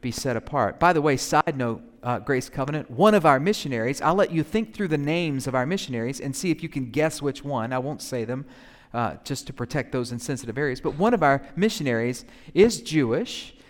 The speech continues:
Uh, he's, uh, obviously a Messianic Jew, but he, he's a Christian, loves the Lord,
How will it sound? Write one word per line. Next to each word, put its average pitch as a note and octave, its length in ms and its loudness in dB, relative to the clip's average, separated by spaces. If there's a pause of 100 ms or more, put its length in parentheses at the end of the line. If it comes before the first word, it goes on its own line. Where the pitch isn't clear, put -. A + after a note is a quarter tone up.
(300)
Uh, C3 340 2
he's, D3 520 -2
uh, B2+ 160 -2 (120)
obviously C#3+ 420 0
a - 20 -6
Messianic C3 500 -2
Jew, C#3 220 -4
but C#3+ 160 -2
he, G#3 560 -6
he's D#3+ 360 -4
a B2+ 280 4
Christian, G3+ 560 0 (320)
loves F3 340 4
the E3+ 80 2
Lord, E3 380 2